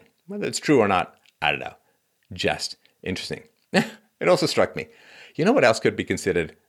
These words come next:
vaguely in the territory of an in-kind contribution to a political candidate or political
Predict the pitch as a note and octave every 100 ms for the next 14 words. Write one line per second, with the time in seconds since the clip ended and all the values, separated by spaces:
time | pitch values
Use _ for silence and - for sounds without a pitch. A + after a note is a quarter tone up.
0 | F#2+ F#2 A2 C3+ A2 G2 F2 - - G#2
1 | F#2 A2+ G#2 F#2 F#2+ E2+ D#2+ G2 G2+ G2
2 | F2+ F2 F#2 E2+ D2 F2+ - E2 E2 D2
3 | E2 G2+ F#2+ E2 D#2 G2 G2 G#2+ C3+ -
4 | - - _ D#2+ - F#2 F2+ D2+ D2